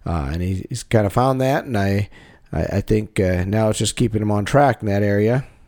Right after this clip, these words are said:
'cause he kinda wanted to get off track again and saying, "Well, I don't want everybody to,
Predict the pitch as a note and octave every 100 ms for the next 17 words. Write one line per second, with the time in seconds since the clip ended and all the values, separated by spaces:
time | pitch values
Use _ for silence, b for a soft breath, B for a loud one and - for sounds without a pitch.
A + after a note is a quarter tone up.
0 | b b - F#2+ F#2 G2 F#2+ - - -
1 | A2 G#2+ A2 G#2+ G2+ G2 A#2 A#2 G2+ -
2 | F#2+ F#2+ - G2+ D3+ B2+ G#2+ A2 G2+ G2+
3 | A2 G#2+ B2 A2+ G#2 G#2+ G#2 F#2+ -